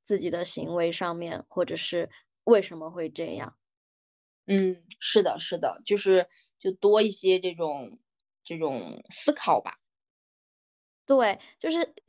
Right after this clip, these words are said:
Speaker 1: 向，
Speaker 2: 嗯。
Speaker 1: 向内探索，就是我们偶尔还是会探索，探索。 <laughs>
Speaker 2: 哦， <laughs>
Speaker 1: 对。 <laughs>
Speaker 2: 探索得不多。 <laughs>
Speaker 1: 对，探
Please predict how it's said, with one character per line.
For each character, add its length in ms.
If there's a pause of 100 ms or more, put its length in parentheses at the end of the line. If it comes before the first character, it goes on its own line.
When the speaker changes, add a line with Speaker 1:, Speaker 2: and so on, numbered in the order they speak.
(120)
Speaker 1:
向， 220
Speaker 2:
嗯。 240
Speaker 1:
向 320
内 180
探 340
索， 380
就 120
是 100
我 160
们 240
偶 180
尔 320
还 220
是 140
会 420
探 240
索， 160
探 240
索。 240
<laughs> 640
Speaker 2:
哦， 120
<laughs> 40
Speaker 1:
对。 40
<laughs> 1500
Speaker 2:
探 120
索 160
得 100
不 160
多。 360 (220)
<laughs> 260
Speaker 1:
对， 120
探 280